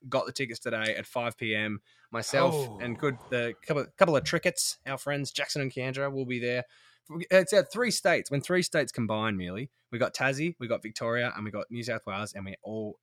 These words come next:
Speaker 1: converging on Marvel Stadium. Um, aisle thirty-six on the <laughs> seats two, three, and five or something.
Speaker 2: <laughs>
Speaker 1: I don't know who's in seat four. <laughs> Um,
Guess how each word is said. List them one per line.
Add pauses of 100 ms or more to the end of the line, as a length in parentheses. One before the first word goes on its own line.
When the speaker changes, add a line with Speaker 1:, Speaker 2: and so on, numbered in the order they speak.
Speaker 1:
converging
on (160)
Marvel
Stadium. (560)
Um,
aisle (640)
thirty-six
on
the (120)
<laughs> (160)
seats
two,
three,
and
five
or
something. (220)
Speaker 2:
<laughs>
Speaker 1:
I
don't
know
who's
in
seat
four. (320)
<laughs>
Um,